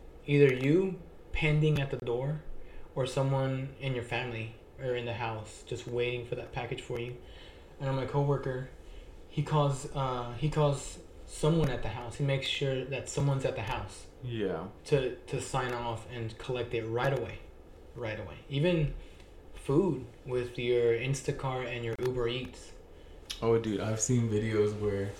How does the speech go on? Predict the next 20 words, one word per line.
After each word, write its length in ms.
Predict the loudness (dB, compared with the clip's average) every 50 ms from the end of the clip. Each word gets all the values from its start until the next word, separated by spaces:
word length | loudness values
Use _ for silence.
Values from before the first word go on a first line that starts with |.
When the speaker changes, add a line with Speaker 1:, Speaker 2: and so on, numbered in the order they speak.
| -12 -12 -12 -12 -14 -14 -16 -18 -16 -10 -8 -4 0
Speaker 2:
they 280 | 4 4 4 4 4 2
deliver 440 | 2 2 4 4 4 4 4 2
the 120 | 2 2 0
food 320 | -2 -2 -4 -4 -4 -4 -2
to 100 | -2 0
the 100 | 0 2
wrong 320 | 2 0 0 -2 -4 -4 -6
person. 580 | -4 -4 -4 -4 -4 -6 -6 -4 -4 -4 -4 -2
That 240 | -2 -2 -2 -2 -2
person 380 | -2 -2 -2 -2 -4 -8 -8
takes 420 | -8 -4 -2 -2 -2 -2 -4 -4 -2
it, 240 | -2 -2 -4 -8 -12 -18 -20 -20 -20 -20 -20 -18 -18 -20 -12 -6
and 200 | -4 -2 -2 0
then 180 | 0 0 0 2
the 100 | 2 2
driver 420 | 2 4 2 4 4 4 4 2 0
goes 300 | 2 4 2 4 2 0
back 380 | -2 -2 -2 -2 -4 -6 -6
and 140 | -8 -8 -8
says, 540 | -4 -4 -2 -2 -2 -2 -6 -8 -12 -14 -16